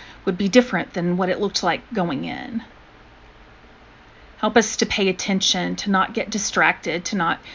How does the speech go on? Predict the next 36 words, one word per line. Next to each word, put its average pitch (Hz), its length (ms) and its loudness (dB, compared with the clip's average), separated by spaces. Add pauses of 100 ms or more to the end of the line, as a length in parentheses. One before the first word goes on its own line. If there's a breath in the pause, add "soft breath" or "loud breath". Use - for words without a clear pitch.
(580 loud breath)
get 233 180 6
so 285 180 10
exhausted 202 720 4 (320)
that - 140 -8
we 202 120 4
miss 208 460 2
your 196 180 -2
movement, 180 540 0
just - 180 -4
like 208 140 -4
we 202 80 0
talked - 300 -2
about 175 240 2
last 170 260 0
week 185 160 -6
in 170 80 -6
Pentecost. - 840 -8 (480 loud breath)
Help 202 180 2
us 208 140 0
to 226 60 4
have 196 300 4
eyes 185 720 4
to - 160 -4
see 185 640 -4 (640 loud breath)
where 208 100 -2
the 202 60 2
fires 202 480 8
of 202 100 -8
Pentecost 180 800 -2
are 180 140 -4
burning, 180 440 0
where 175 140 0
the 170 100 -2
Spirit 180 520 2
is - 180 -12
moving. 170 580 -2